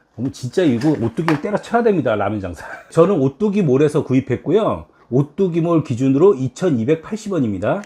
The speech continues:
그리고 오백이십오 칼로리, 나트륨 천삼백오십 밀리, 총 내용량 백이십 그램. 자, 까보겠습니다. 아, 참, 오늘은 하나예요, 요거. 이제부터 이제 신상품 요런 거 급한 거는 그냥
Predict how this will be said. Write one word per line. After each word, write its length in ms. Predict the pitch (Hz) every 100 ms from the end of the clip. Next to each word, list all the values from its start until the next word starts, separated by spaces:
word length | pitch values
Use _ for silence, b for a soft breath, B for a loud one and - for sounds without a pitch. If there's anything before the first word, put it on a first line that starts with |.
| -
그리고 240 | 123 165
오백이십오 720 | 139 151 196 139 139 120 110 -
칼로리, 600 | 170 147 117 139 214 -
나트륨 560 | 104 110 - 147 226 226
천삼백오십 840 | - 214 202 196 180 120 110 123
밀리, 400 | 110 127 214 220 - _ _
총 220 | 196 160
내용량 500 | 120 131 202 240 214
백이십 380 | 135 139 139 -
그램. 380 | 104 98 85 85 _
자, 220 | - - - -
까보겠습니다. 640 | 185 190 - 123 107 110 - B B B B B
아, 100 | -
참, 240 | - 185 131
오늘은 440 | 185 214 208 202
하나예요, 580 | 160 233 220 175 156 139
요거. 400 | 107 110 101 82 _
이제부터 340 | 127 165 165 170
이제 160 | 147
신상품 540 | 151 240 247 240 220 160
요런 180 | 143 175
거 120 | 160
급한 320 | - - 180
거는 260 | 151 151 180
그냥 300 | 139 156